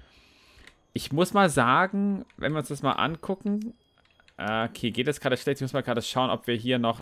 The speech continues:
eine... Ah, ich habe auf dem Account leider kein Star Rider Pack, also ich habe da keine Satteltasche hier. Mm,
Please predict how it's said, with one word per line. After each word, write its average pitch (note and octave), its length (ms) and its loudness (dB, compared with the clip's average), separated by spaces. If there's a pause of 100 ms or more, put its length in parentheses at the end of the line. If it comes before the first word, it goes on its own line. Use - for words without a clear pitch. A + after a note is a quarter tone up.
eine... G#2 680 0 (1400)
Ah, A#2 220 4
ich A#2 100 0
habe B2 140 2
auf B2 80 2
dem C3 140 -2
Account A#2+ 500 0
leider C3+ 600 4 (120)
kein A2+ 500 0 (160)
Star A2+ 560 2
Rider F2+ 440 2
Pack, - 260 -4
also G#2 140 0
ich - 80 -6
habe A2+ 80 -2
da A2 100 2
keine A2 400 -2
Satteltasche F#2 880 -2
hier. F#2+ 480 -4 (2500)
Mm, G#2+ 640 2